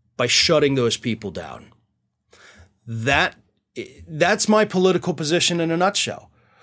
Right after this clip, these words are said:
Whatever helps the most amount of people, that's what the government should be doing. And again, whether it's healthcare, whether it's climate change, whether it's debt-free college and jobs programs, those are the things that our federal government should be working on.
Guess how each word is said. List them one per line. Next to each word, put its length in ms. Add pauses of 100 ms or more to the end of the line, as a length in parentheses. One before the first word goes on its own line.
(140)
Whatever 400
helps 400
the 80
most 380
amount 280
of 120
people, 440 (460)
that's 300
what 140
the 60
government 400
should 260
be 120
doing. 320 (1040)
And 80
again, 380 (100)
whether 240
it's 140
healthcare, 520
whether 240
it's 140
climate 420
change, 520 (280)
whether 360
it's 160
debt-free 420
college 540
and 100
jobs 380
programs, 840 (600)
those 360
are 40
the 120
things 380
that 140
our 100
federal 380
government 440
should 360
be 100
working 460
on. 280